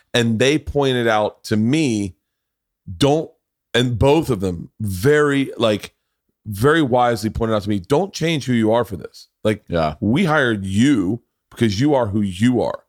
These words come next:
Speaker 1: All the shit you think you may need to change about you because Hollywood wanna change it, please don't do that."
Speaker 2: Well, that's a, that's a really difficult lesson and co-, a constant problem in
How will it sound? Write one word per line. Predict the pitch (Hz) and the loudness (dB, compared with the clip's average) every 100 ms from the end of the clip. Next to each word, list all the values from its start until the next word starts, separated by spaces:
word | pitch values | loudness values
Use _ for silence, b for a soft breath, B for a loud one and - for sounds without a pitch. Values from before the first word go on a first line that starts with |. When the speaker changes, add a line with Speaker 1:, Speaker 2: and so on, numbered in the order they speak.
| _ _ _ _ | _ _ _ _
Speaker 1:
All | 147 185 240 | 2 4 2
the | 226 | 0
shit | - - 180 - | -2 -2 -2 0
you | 143 | -4
think | 139 151 139 135 | 0 -2 -2 -2
you | 135 | 0
may | 127 135 | 2 2
need | 139 139 | 0 -2
to | 120 | -6
change | - 131 143 | -2 -2 -2
about | 135 151 139 | 0 2 2
you | 151 | 0
because | 127 107 104 | 0 -2 -2
Hollywood | 87 113 135 135 | 0 0 0 0
wanna | 135 139 | 0 -2
change | 135 143 | -2 -2
it, | 156 110 _ _ - | -2 -6 _ _ -8
please | - 175 143 | -2 0 2
don't | 123 | 0
do | 104 92 | 0 -2
that." | 82 | 0
Speaker 2:
Well, | 147 | 0
that's | 202 | 2
a, | 226 | -2
that's | 151 147 165 | 0 -2 0
a | 190 | -2
really | 120 113 143 139 113 | -2 0 2 0 0
difficult | 107 104 110 101 87 | -2 -2 0 -2 0
lesson | 92 95 - 82 78 80 - | 0 0 -2 -6 -6 -8 -10
and | 90 | -10
co-, | - - | -12 -6
a | 95 | -6
constant | - - 101 104 - 101 71 - _ _ _ | -6 -6 -4 -4 -4 -10 -10 -16 _ _ _
problem | - 90 87 82 85 80 71 _ _ | -4 0 0 0 -4 -4 -8 _ _
in | 76 82 73 71 | -6 -6 -6 -10